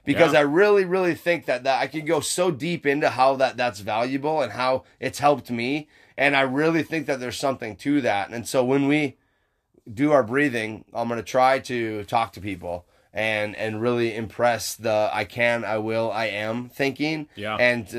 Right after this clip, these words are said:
Speaker 1: I guess we'll just see. We'll see if, if other people can t-, try to, um, just do their own version of that for a few weeks. We'll just see how it goes.
Speaker 2: Yeah.
Speaker 1: And, and, uh,
Speaker 2: Cool.
Speaker 1: you know, we get some feed-, feedback from
Speaker 2: Yeah.
Speaker 1: it.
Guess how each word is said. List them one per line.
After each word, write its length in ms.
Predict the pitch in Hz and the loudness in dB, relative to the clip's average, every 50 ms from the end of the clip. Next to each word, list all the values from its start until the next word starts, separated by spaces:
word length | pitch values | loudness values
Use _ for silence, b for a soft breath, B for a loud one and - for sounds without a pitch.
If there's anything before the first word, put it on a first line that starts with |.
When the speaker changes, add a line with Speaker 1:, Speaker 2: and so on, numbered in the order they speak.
| 113 | -2
Speaker 1:
I 80 | 107 107 | -2 0
guess 180 | 110 127 - - | 0 -2 -2 -2
we'll 120 | 131 139 | -4 -4
just 200 | 127 131 - - | -4 -4 -4 -4
see. 360 | - - 135 135 113 90 85 95 | -2 -2 -2 -2 -2 -4 -6 -8
We'll 140 | 98 104 104 | -8 -8 -8
see 200 | - - - 120 | -8 -6 -6 -6
if, 140 | 110 92 b b b b - | -6 -6 b b b b -8
if 120 | 113 110 | -6 0
other 280 | 113 123 - 175 180 139 | 0 2 2 2 2 2
people 360 | 151 165 160 160 170 165 160 | 0 -2 0 0 0 0 0
can 260 | - - 135 120 95 | -2 -4 -4 -4 -6
t-, 180 | - - - - | -10 -16 -20 -18
try 460 | _ - - - 131 127 - 165 151 120 | _ -6 0 2 4 4 4 4 2 0
to, 560 | - - 143 135 131 127 120 113 110 101 - b b b b b b b b - | -4 -6 -4 -4 -2 -2 -2 -2 -4 -6 -10 b b b b b b b b -2
um, 560 | - 117 113 113 110 110 107 107 104 107 101 | 0 2 2 2 2 0 -2 -2 -4 -6 -10
just 240 | 95 123 113 - - - 92 - 95 98 95 _ 104 | -10 -10 -10 -12 -12 -16 -20 -20 -20 -20 -20 _ _
do 160 | 120 139 147 | 0 2 4
their 140 | 139 135 131 | 4 4 2
own 200 | 123 135 131 123 | 2 0 0 -2
version 400 | 104 98 117 120 123 104 104 110 | -2 -2 -2 -2 -2 -2 -4 -6
of 140 | 98 90 87 | -6 -8 -8
that 320 | 82 82 80 76 71 - - _ _ _ _ _ _ _ _ _ _ _ _ _ _ _ _ _ _ - - | -8 -8 -8 -8 -10 -14 -18 _ _ _ _ _ _ _ _ _ _ _ _ _ _ _ _ _ _ -20 -20
for 320 | - - - 123 127 131 | -18 -4 0 2 4 4
a 40 | 135 | 2
few 220 | 131 - 156 156 156 | 2 0 0 0 2
weeks. 280 | 175 170 - - - | 0 0 -2 -4 -8
We'll 120 | 107 113 110 | -10 -10 -8
just 140 | 107 107 - | -6 -6 -2
see 80 | 139 | 0
how 180 | 135 131 135 131 | 2 4 4 4
it 60 | 131 | 2
goes. 400 | 123 147 131 110 92 87 - - 107 | 0 0 0 0 -2 -6 -10 -6 -4
Speaker 2:
Yeah. 220 | 131 156 156 - - - - | -2 -2 -2 -2 -4 -6 -4
Speaker 1:
And, 20 | |
and, 180 | 127 123 120 107 | -4 -4 -4 -4
uh, 80 | 92 | -4
Speaker 2:
Cool. 180 | 101 147 139 120 | -2 -2 -2 0
Speaker 1:
you 60 | 123 | 2
know, 120 | 123 131 143 | 2 2 4
we 80 | 139 | 2
get 160 | 147 143 120 - - - | 2 0 -2 -4 -12 -12
some 180 | - - 156 135 | -8 -6 -6 -4
feed-, 280 | - 156 196 190 - | -4 -6 -6 -6 -8
feedback 400 | - - 185 196 156 135 104 92 | -6 -6 -4 0 0 0 -2 -2
from 160 | - - 98 87 | -4 -6 -6 -4
Speaker 2:
Yeah. 140 | 98 92 | -4 -6
Speaker 1:
it. 60 | 85 | -8